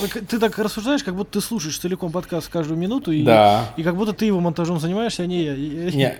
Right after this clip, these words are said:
Speaker 2: не, монтажом, монтажом я не занимаюсь, но подкасты я целиком потом слушаю, когда ты их выкладываешь.
Speaker 1: Э, ну окей, надеюсь, на скорости полтора. Короче, в любом случае, <laughs> чё я хочу сказать. Это
Speaker 2: Ты удивишься.
Speaker 1: при всём при том, это был один, наверное, там из трёх, э, четырёх лучших матчей шоу, правда ведь?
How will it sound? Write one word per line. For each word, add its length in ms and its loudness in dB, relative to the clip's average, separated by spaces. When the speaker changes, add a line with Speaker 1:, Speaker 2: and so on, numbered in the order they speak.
Speaker 2:
не, 180 2
монтажом, 500 6
монтажом 300 2
я 60 2
не 60 2
занимаюсь, 380 0
но 60 -4
подкасты 400 -2
я 60 -6
целиком 360 -8
потом 240 -10
слушаю, 320 -8
когда 200 -12
ты 60 -12
их 60 -12
выкладываешь. 540 -12
Speaker 1:
Э, 160 -8
ну 220 2
окей, 200 0
надеюсь, 300 0
на 80 -2
скорости 380 -6
полтора. 360 -6
Короче, 440 2
в 100 0
любом 240 2
случае, 460 -2
<laughs> 180 -2
чё 140 0
я 80 4
хочу 240 -6
сказать. 260 -4
Это 120 -6
Speaker 2:
Ты 260 0
удивишься. 540 -2
Speaker 1:
при 140 2
всём 180 -2
при 120 -2
том, 180 0
это 140 -2
был 160 2
один, 240 2
наверное, 340 2
там 220 0
из 340 -6
трёх, 680 0
э, 540 -2
четырёх 520 0
лучших 260 -4
матчей 300 -4
шоу, 240 -6
правда 300 -6
ведь? 100 -12